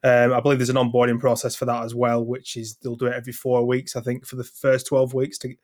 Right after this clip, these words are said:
to, to build up your levels. Um, and then there's gels, which there's high risk of cross-contamination with partners. You got to put it on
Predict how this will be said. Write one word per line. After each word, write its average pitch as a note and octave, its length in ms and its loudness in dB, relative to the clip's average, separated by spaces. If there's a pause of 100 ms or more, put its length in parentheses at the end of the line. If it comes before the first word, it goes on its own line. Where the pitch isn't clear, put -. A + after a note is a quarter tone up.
(340)
to, B2 100 -10
to - 160 -18
build C3 200 -4
up C3+ 80 -6
your B2+ 120 -6
levels. C3 420 -6 (420)
Um, B2 440 0
and B2+ 120 -4
then B2 200 0
there's A#2+ 200 -4
gels, B2 680 0
which A#2+ 320 -10 (160)
there's B2 180 -8
high B2+ 200 0
risk A#2+ 220 -4
of A#2 120 -16
cross-contamination A#2 840 -10
with A#2 100 -18
partners. A#2 540 -4
You B2+ 80 -10
got B2+ 120 -8
to B2 100 -12
put A#2+ 240 -8
it - 40 -2
on A#2+ 180 -6